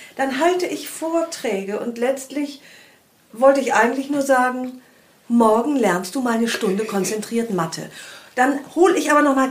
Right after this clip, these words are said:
ganz weit aus. "Und wie war's früher? Und wie wird es sein? Und, äh, warum ist Konzentration so wichtig? Warum ist sie auch schwer? Ich kann es verstehen, aber wir",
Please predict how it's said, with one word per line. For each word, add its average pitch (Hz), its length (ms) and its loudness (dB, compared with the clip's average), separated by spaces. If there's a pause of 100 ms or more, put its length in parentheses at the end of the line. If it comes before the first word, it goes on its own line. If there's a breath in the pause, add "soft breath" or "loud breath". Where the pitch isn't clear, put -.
ganz 208 500 2
weit - 300 -10
aus. - 240 -10
"Und 254 120 -2
wie 262 140 2
war's 202 260 4
früher? 156 360 -6
Und 226 120 -2
wie 254 140 -2
wird 254 160 2
es 226 180 -2
sein? 160 320 -6
Und, 262 320 -6
äh, 233 220 2 (240 loud breath)
warum 254 260 4
ist 233 160 2
Konzentration 180 640 -2
so 165 160 -4
wichtig? 156 300 -4
Warum 139 220 -6
ist 139 100 -8
sie 160 140 -4
auch 196 140 -4
schwer? 302 360 2
Ich 180 100 -2
kann 175 160 -2
es 170 120 -2
verstehen, 262 560 0
aber 214 320 2
wir", 185 160 0